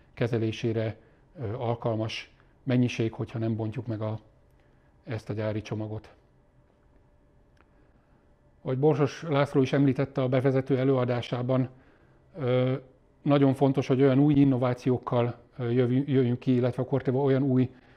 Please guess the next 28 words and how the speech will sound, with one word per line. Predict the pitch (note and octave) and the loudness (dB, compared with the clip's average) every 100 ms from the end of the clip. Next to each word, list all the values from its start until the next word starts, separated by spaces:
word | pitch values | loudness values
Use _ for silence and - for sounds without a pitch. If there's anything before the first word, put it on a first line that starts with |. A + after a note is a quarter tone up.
| _ - | _ -10
ö, | B2 A2+ | -6 -4
termékekkel | A2 C3 B2+ B2 B2+ - | 0 2 2 0 -2 0
jön | B2 B2+ | 2 2
ki | C3 | 0
a | A#2 | -2
piacra, | C#3 B2+ A#2+ B2+ C3 B2+ - _ _ - | 2 0 0 0 0 -2 -16 _ _ -8
amik | B2 B2+ | -4 -4
a | B2 | 0
környezetvédelmi | C#3 C3 B2 A#2 B2+ B2 A#2 A#2+ | 2 2 2 0 0 0 2 2
normáknak | B2+ B2 A#2+ A#2 A2+ | 2 2 0 -4 -6
is | A2+ | -4
megfelelnek, | B2 B2 B2+ C3 C3 C#3 - _ _ _ - | -6 -4 -4 -2 -2 -4 -8 _ _ _ -18
hiszen | C3+ C3 | -6 -2
ezek | B2 B2+ | 0 0
a | A#2+ | 0
készítmények | C3+ B2+ C3 C3 A#2+ A#2+ | 2 2 0 0 0 -2
átmentek | C#3 B2 C3 A#2 A#2+ | -4 -4 -4 -6 -6
a | A#2 A2+ - - _ _ | -6 -6 -8 -20 _ _
legszigorúbb, | C3 C3+ - B2 A#2+ A2+ A2+ | 0 0 0 0 2 2 0
ö, | A2+ A2+ A2+ | -2 -2 -2
uniós | E3+ C3 B2+ A#2 A2+ - _ - - | -2 0 0 -2 -6 -12 _ -20 -2
növényvédőszer | C#3 B2+ A#2 A#2+ A#2+ B2+ | 2 2 2 0 0 -2
engedélyeztetési | A#2+ B2 A#2 A#2 - - A#2 A#2+ | -4 -2 0 -2 -4 -6 -6 -6
szűrőn | A2 C3 B2+ A#2 | -2 0 2 2
is. | B2 A#2 - - _ _ _ _ _ _ _ _ | 0 -2 -6 -16 _ _ _ _ _ _ _ _
Az | C3+ C#3 | -2 0
egyik, | C3 C3+ - | 2 0 -2
ö, | C#3+ A2+ | -4 -2